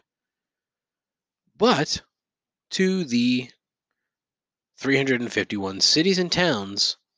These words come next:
the Commonwealth of Massachusetts. Now, the Mass State Lottery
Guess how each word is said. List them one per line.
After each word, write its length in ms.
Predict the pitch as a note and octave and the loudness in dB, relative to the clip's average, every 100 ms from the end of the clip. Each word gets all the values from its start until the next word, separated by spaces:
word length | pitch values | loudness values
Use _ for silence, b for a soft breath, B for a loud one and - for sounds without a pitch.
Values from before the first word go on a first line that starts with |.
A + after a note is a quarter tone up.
| _ _ | _ _
the 80 | G2+ | -6
Commonwealth 600 | - D#3 C#3+ F#2 F2+ - | 0 0 0 -4 -8 -10
of 120 | G2 | -12
Massachusetts. 720 | G2+ F#2+ A2 - G2 - - B2 | -8 -6 -4 -4 -4 -6 -4 0
Now, 280 | B2+ G2 - b b G2+ | 0 0 -8 b b -6
the 400 | A2 A2 G#2+ G2+ b b - | 0 2 2 2 b b -6
Mass 340 | G2+ C3 D#3 | 0 2 2
State 280 | - E3+ F3 | 2 2 2
Lottery 460 | D#3+ F#3+ C3 B2+ | 0 -2 -2 -6